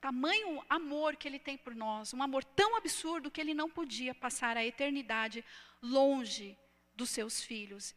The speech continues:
Então ele mesmo decidiu pagar o preço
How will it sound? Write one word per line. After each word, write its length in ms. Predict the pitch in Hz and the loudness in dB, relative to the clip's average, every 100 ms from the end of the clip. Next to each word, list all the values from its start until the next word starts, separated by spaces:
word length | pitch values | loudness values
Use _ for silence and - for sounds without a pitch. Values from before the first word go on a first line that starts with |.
| _ | _
Então 360 | 277 294 320 320 | -6 -2 -2 0
ele 200 | 392 427 | 0 -2
mesmo 460 | 359 302 294 285 | 2 2 2 0
decidiu 720 | 247 311 330 311 220 247 269 277 _ | -2 -2 0 -2 0 -2 -2 -6 _
pagar 380 | 302 294 247 254 | -4 -2 -2 -2
o 40 | |
preço 640 | - - 214 233 - - | -4 -2 -2 0 -2 -2